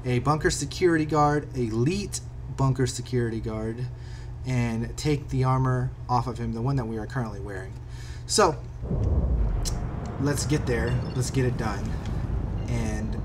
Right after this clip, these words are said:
show you real quick how to get some beautiful armor, in some people's opinion.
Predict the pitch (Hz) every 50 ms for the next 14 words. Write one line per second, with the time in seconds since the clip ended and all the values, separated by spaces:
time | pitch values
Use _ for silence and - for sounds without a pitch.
0 | - - - - 147 127 113 104 - 98 95 - - - - 117 117 107 101 -
1 | - - - - - - - - - - - - - - - - - - - -
2 | - - - - - - - - - 190 156 147 139 143 147 135 - 151 135 123
3 | 120 120 127 131 123 123 - - 127 139 165 196 185 131 - - - - - -
4 | - - - - 139 139 131 - 143 127 117 123 117 113 113 - - - 135 127
5 | 113 - -